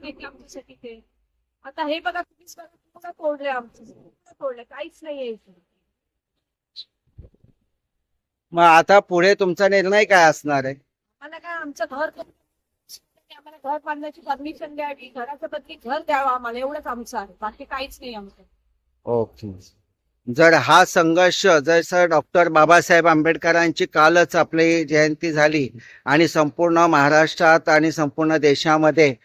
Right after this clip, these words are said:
Speaker 2: आपण त्यांना मानवंदना दिलेली आहे आणि आज एकशे तेहतीस वर्षानंतर सुद्धा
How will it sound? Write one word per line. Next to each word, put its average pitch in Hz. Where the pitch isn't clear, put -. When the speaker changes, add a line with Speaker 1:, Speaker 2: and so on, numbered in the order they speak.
Speaker 2:
आपण 147
त्यांना 160
मानवंदना 151
दिलेली 143
आहे 123
आणि 156
आज 185
एकशे 185
तेहतीस 190
वर्षानंतर 180
सुद्धा 165